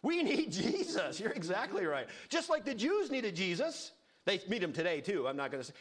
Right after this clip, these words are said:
because you know what? They're on the same path today. You follow after all of this legalistic Judaism, they miss Jesus. They miss the Messiah. They're still looking for him. They still want a temple. They want a sacrifice.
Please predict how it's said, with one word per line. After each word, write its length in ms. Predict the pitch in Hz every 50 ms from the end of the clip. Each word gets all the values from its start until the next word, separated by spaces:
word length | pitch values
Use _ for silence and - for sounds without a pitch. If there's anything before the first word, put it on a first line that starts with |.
| - -
because 260 | 180 - 208 175 180
you 60 | 175
know 60 | 170
what? 120 | 170 175 175
They're 120 | 156 147
on 80 | 127 127
the 60 | 107
same 280 | - - 135 147 151
path 320 | 143 - 87 71 76 - - - _ _ _ _ _ _ _ _ -
today. 300 | - 156 135 110 98 98 - - - - - -
You 100 | 180 185
follow 320 | - - 190 190 185 170
after 300 | 165 160 160 - 160 143
all 160 | 135 156 170
of 80 | 165 147
this 180 | 131 120 117 -
legalistic 720 | 123 127 135 165 180 170 175 165 151 151 - - 147 120
Judaism, 520 | - 139 147 143 151 143 143 143 170 185 208 - - _ _ _ _ _ _ _ _ _ -
they 100 | 175 170
miss 180 | 143 135 -
Jesus. 400 | - 156 196 254 254 - - - -
They 100 | 165 170
miss 160 | 147 147 143
the 120 | - 151
Messiah. 320 | 139 139 - 185 160 208 214 -
They're 120 | 147 165
still 200 | 160 - 262 220
looking 260 | 214 247 - 330 262
for 100 | - 170
him. 80 | 147 156
They 60 | 165
still 180 | - - 262 233
want 120 | 233 233
a 40 | 226
temple. 260 | - 285 294 - 190
They 60 | 185
want 140 | 185 240 247
a 40 | 233
sacrifice. 560 | - 320 349 370 - 403 - - 170 143 127